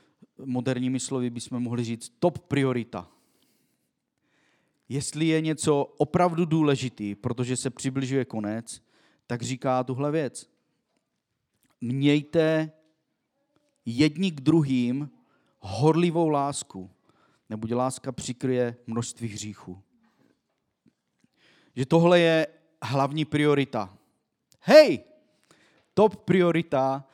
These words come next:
pro tebe a pro mě je, aby jsme se navzájem milovali. Aby jsme měli k sobě horlivou lásku. Eh, nevím, jaký máte překlad, ale v,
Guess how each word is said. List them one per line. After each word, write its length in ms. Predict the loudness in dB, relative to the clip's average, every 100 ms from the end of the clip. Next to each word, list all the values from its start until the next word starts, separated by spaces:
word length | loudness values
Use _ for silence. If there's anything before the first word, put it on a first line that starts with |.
| _ _
pro 180 | 0 0
tebe 260 | 2 0 0
a 100 | -4
pro 240 | -2 -2
mě 240 | -2 -4 -4
je, 340 | -4 -6 -10 -18 _ _ _ _ _ -8
aby 140 | -8
jsme 180 | -6 -6
se 140 | -4
navzájem 640 | -2 -2 -2 -2 -2 -4 -8 -8
milovali. 580 | -4 -4 -4 -6 -8 -14 _ _ _ _ _ _ _ _ -8
Aby 160 | -4 -4
jsme 180 | -2
měli 360 | 0 0 0 -2
k 140 | -4
sobě 420 | -4 0 2 0 -2 _ _ _
horlivou 800 | -10 2 6 6 6 0 0 0
lásku. 600 | -2 -6 -12 -18 -20 -20 _ _ _
Eh, 220 | -4 -4 -2
nevím, 220 | 0 0
jaký 200 | -2 0
máte 240 | 0 0
překlad, 520 | -2 -4 -2 0 0
ale 180 | 0 0
v, 140 | -2